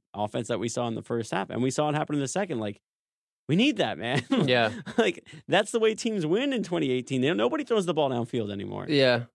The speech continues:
Speaker 2: Well, except for Patrick Mahomes.
Speaker 1: Yeah,
Speaker 2: But,
Speaker 1: the
Speaker 2: uh,
Speaker 1: Chiefs randomly.
Speaker 2: I, I, well, I was just looking just now. Rodgers only had fifteen snaps before he got hurt. So I, I'm not gonna go too far into the, like,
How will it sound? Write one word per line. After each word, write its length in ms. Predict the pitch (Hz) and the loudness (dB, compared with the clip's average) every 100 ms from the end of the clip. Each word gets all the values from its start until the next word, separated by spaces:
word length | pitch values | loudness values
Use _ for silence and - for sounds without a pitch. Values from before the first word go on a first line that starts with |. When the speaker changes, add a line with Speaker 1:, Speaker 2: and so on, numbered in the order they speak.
| - | -4
Speaker 2:
Well, 140 | 139 120 | 2 2
except 240 | 113 123 | 2 -2
for 80 | 107 | -2
Patrick 320 | 107 101 - | 0 0 -2
Mahomes. 420 | 98 104 104 101 | -6 -2 -2 -2
Speaker 1:
Yeah, 260 | 127 120 101 | 0 0 2
Speaker 2:
But, 180 | 113 113 | 4 4
Speaker 1:
the 60 | 113 | 4
Speaker 2:
uh, 40 | 113 | 2
Speaker 1:
Chiefs 180 | 120 | 0
randomly. 520 | 107 107 104 104 101 117 135 | -2 -2 -2 -2 -4 -4 2
Speaker 2:
I, 160 | 175 | 2
I, 220 | 156 185 165 | 4 4 4
well, 120 | 170 | 4
I 120 | 175 | 4
was 100 | 170 | 2
just 160 | 170 165 | -2 -2
looking 260 | 156 156 | -2 0
just 180 | 127 120 | 0 0
now. 380 | 123 123 120 110 _ - - | 2 2 2 -2 _ -20 -8
Rodgers 320 | 135 190 294 254 | -2 0 2 4
only 140 | 190 | 4
had 200 | 139 147 | 2 0
fifteen 320 | 123 - 107 | -2 -4 -6
snaps 360 | 98 98 92 - | -6 -6 -8 -12
before 220 | - - | -14 -10
he 60 | 80 | -10
got 140 | - | -10
hurt. 240 | - 65 - _ | -10 -10 -12 _
So 340 | - 104 82 87 | -8 -4 -2 -2
I, 220 | 104 113 | 0 0
I'm 140 | 85 123 | 0 2
not 280 | 131 113 - | 0 0 -2
gonna 340 | 110 98 85 - _ _ - | -2 -2 -6 -14 _ _ -6
go 200 | 120 95 - | -4 -4 -6
too 240 | - - 135 | -6 -2 -2
far 380 | - 110 101 98 | 2 4 4 2
into 280 | 95 95 | -4 -6
the, 260 | 101 95 92 | -4 -4 -4
like, 460 | 95 92 90 - | -4 -4 -6 -12